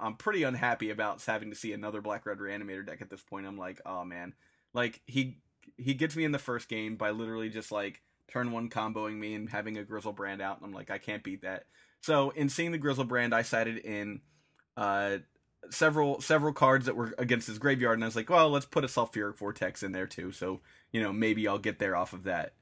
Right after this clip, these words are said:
And so, in, uh, I beat him the second game. In the third game, he, uh, unmasks himself, uh, or, or he, uh, uh, what's it called? He collected Brutalities after I play a turn one Delver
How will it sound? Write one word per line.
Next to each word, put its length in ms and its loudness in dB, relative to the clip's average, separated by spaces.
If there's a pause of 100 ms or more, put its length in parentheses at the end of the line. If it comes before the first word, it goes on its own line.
(420)
And 220 6
so, 280 8
in, 400 4
uh, 240 6
I 80 8
beat 160 10
him 80 8
the 80 6
second 240 4
game. 220 2
In 80 0
the 40 -2
third 300 4
game, 380 2 (640)
he, 460 10
uh, 380 8
unmasks 440 8
himself, 680 4
uh, 380 10 (280)
or, 180 2
or 180 6
he, 260 6
uh, 300 10 (1160)
uh, 440 6
what's 160 0
it 40 -6
called? 180 6
He 100 4
collected 380 4
Brutalities 560 8
after 260 6
I 60 8
play 260 4
a 60 2
turn 240 2
one 140 2
Delver 400 4